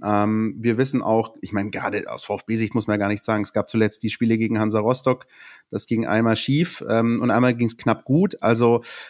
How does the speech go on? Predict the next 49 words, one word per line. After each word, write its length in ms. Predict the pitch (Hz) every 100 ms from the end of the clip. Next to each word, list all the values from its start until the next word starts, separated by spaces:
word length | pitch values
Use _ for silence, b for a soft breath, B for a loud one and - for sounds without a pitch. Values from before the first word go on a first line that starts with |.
| B
ähm, 640 | 120 117 117 117 117 - - -
da 180 | - 104
ist 180 | 139
wirklich 260 | 143 135 -
alles 220 | 123 120
drin. 200 | - 135
Und 220 | 135 131
ich 100 | -
glaube, 260 | - - -
all 120 | 160
das, 200 | 165 165
was 120 | 151
wir 80 | 139
auch 60 | 135
vorher 240 | 185 196
besprochen 480 | 165 139 - 113 107
haben, 100 | 104
mit 140 | 107
Blick 160 | - 139
auf 100 | 139
die 80 | 151
vergangene 480 | 131 135 151 165 135
Saison, 420 | 110 107 101 98
ähm, 380 | - 110 113 113
gucken, 260 | - 147 147
nicht 140 | 143
in 80 | 147
Rückstand 380 | 143 151 143 135
zu 100 | 127
geraten, 640 | 120 104 101 - 95 95 _
äh, 100 | 110
Standards 540 | - 139 147 135 131
beachten, 420 | 104 95 104 - 104
defensiv 560 | 131 139 131 123 117
wie 80 | 113
offensiv, 460 | 117 131 127 107 101 B B B B
das 100 | 107
sind 160 | 147 -
alles 180 | 147 143
Sachen, 240 | 139 139
die 280 | 127 123 127
in 80 | 120
so 100 | 123
einem 80 | 127
Spiel 240 | - 120
wahnsinnig 440 | 107 117 120 113
wichtig 280 | 107 - 98
sind. 220 | - 101
Weil, 260 | 110 107 101